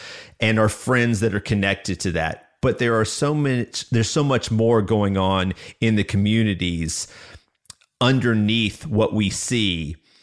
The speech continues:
that the authorities deal with. But again, they've got their hands full with so much going on as well. So I think it's important for us to understand and maybe keep an eye out for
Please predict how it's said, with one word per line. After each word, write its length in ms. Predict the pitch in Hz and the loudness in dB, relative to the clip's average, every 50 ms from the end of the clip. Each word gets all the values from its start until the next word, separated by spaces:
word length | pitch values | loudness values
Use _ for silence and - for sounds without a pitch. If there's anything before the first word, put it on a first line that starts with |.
| _ _ - - - | _ _ -20 -18 -6
that 220 | - 131 139 139 - | 0 0 2 2 4
the 100 | 156 147 | 4 2
authorities 580 | 143 147 - 185 190 190 185 156 135 110 92 | 2 2 2 2 2 4 4 2 2 0 0
deal 300 | 98 113 127 139 139 127 | 0 0 2 4 4 2
with. 300 | 107 98 98 101 - - | 2 2 0 0 -2 -2
But 140 | - 120 113 | -2 0 0
again, 640 | 120 104 85 131 139 135 131 127 123 120 - - - _ _ _ - | 0 0 0 0 0 2 2 0 -2 -4 -6 -8 -14 _ _ _ -12
they've 360 | - 101 113 117 156 139 107 | -4 0 2 2 2 2 2
got 220 | - 120 113 104 | 0 0 0 0
their 160 | 117 123 143 | 0 0 0
hands 320 | 131 110 110 101 98 95 - | 0 0 0 0 -2 -4 -2
full 220 | - 117 107 101 | 0 0 2 2
with 100 | 101 104 | 0 0
so 160 | - - 120 | 0 0 0
much 260 | 107 104 98 92 - - | 0 0 0 -2 -2 -2
going 260 | 113 104 101 98 98 | 0 0 2 2 2
on 180 | 98 95 92 | 0 0 0
as 160 | 87 80 - - | -2 -4 -4 -2
well. 360 | 104 104 107 92 78 - - | 0 0 2 0 -2 -4 -4
So 180 | - - 117 | -2 0 0
I 80 | 107 113 | 0 0
think 240 | - 190 185 180 - | 0 0 0 0 -2
it's 140 | 156 - - | -2 0 -2
important 460 | 117 98 - - 120 117 104 107 101 | -4 -4 -2 -2 0 0 0 0 0
for 80 | - 107 | 0 -2
us 120 | 104 - | -2 0
to 160 | - - - | -2 -4 -2
understand 880 | 113 110 107 98 98 87 - - - 107 107 104 101 95 92 90 87 90 | 0 0 0 0 -2 -4 -4 -4 -2 -2 0 0 0 0 0 -2 -2 0
and 200 | 101 101 98 90 - - - - - - - | 0 0 0 -2 -6 -10 -18 -20 -20 -10 -4
maybe 380 | - 110 120 131 131 110 123 110 | 0 2 4 4 4 2 0 0
keep 340 | - - - 156 147 - 143 | -2 -2 -2 -2 0 0 0
an 140 | 123 107 - - | -2 -2 -2 -2
eye 320 | 101 98 101 110 110 104 | 0 2 2 2 2 2
out 520 | 85 90 90 85 82 76 65 - - - - - - - - - - | 0 0 0 0 -2 -4 -6 -8 -10 -10 -10 -12 -18 -20 -20 -20 -20
for 760 | - - - - 127 120 110 110 107 104 104 101 98 98 - | -18 -8 -2 0 2 4 4 4 4 4 4 4 2 0 -4